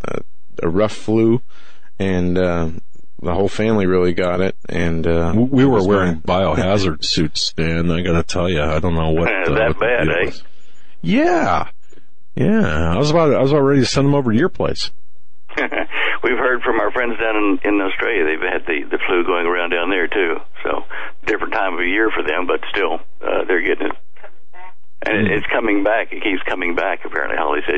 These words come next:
Speaker 3: she just got off the phone before we went to air. Weird
Speaker 2: Mm.
Speaker 3: stuff. Really weird.
Speaker 2: Well, I told them to get a flu shot, doggone it. <laughs> No, I'm, I'm kidding. I'm kidding. Uh, anyway.
Speaker 3: Yeah, I'm of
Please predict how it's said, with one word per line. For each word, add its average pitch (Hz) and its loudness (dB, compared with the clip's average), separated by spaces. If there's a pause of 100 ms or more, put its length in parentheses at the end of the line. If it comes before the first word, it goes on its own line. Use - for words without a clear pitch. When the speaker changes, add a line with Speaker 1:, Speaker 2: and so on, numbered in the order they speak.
(100)
Speaker 3:
she - -2
just - -2
got 90 0
off 80 0
the 78 -4
phone 92 0
before 80 -2
we 73 0
went 82 -2
to - 0
air. 80 0 (1200)
Weird 107 -2
Speaker 2:
Mm. 104 2
Speaker 3:
stuff. 85 2 (360)
Really 92 0
weird. 69 0 (920)
Speaker 2:
Well, 123 6
I 113 4
told 175 2
them 113 4
to 95 2
get 90 0
a 85 2
flu 151 4
shot, 82 0
doggone 82 2
it. - 0 (160)
<laughs> - 0
No, 87 2
I'm, 92 2 (100)
I'm 92 0
kidding. 73 0
I'm 80 0
kidding. 71 -2 (720)
Uh, 69 -2
anyway. 71 0
Speaker 3:
Yeah, 151 2
I'm 90 2
of 120 0